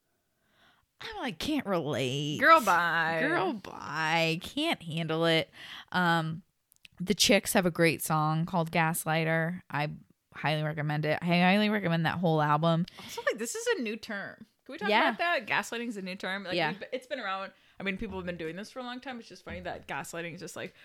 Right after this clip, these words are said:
Speaker 2: pulled out the woodwork in
Speaker 1: Yeah.
Speaker 2: twenty twenty. And, um, it's just, like, we named it, but it's, like, it's also, it's good. It's, like, put it, bring it to the surface
Speaker 1: Yeah.
Speaker 2: to, like,
Speaker 1: But
Speaker 2: we
Speaker 1: this,
Speaker 2: can
Speaker 1: like
Speaker 2: name it something, which means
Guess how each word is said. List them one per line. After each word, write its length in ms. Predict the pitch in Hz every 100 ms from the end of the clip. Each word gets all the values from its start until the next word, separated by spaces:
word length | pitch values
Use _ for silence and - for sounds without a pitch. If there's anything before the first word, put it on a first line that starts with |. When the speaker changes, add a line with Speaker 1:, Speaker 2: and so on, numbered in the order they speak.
| -
Speaker 2:
pulled 280 | - - 110
out 140 | 185 -
the 80 | 175
woodwork 380 | 113 151 196
in 100 | 214 202
Speaker 1:
Yeah. 220 | 180 185 196
Speaker 2:
twenty 40 |
twenty. 420 | 165 147 190 262 _ _ _ _ -
And, 420 | 185 196 196 196
um, 460 | 180 180 175 180 180
it's 140 | 196 202
just, 100 | -
like, 100 | 196
we 140 | 190
named 400 | 175 165 127 156
it, 300 | 202 262 294 -
but 120 | 196
it's, 140 | 185
like, 160 | 190 165
it's 120 | 202
also, 340 | 294 302 247 208
it's 160 | 220
good. 160 | - 208
It's, 100 | 180
like, 160 | 156 -
put 140 | 202
it, 200 | 180 -
bring 160 | - 185
it 120 | 175
to 80 | 170
the 120 | 160
surface 240 | - - 175
Speaker 1:
Yeah. 180 | 165 127
Speaker 2:
to, 80 | 190
like, 220 | 147 - - -
Speaker 1:
But 100 | 254
Speaker 2:
we 60 | 440
Speaker 1:
this, 80 |
Speaker 2:
can 80 | 440
Speaker 1:
like 60 | 539
Speaker 2:
name 160 | 262
it 80 | 269
something, 280 | 294 269 269
which 140 | 233
means 200 | 233 208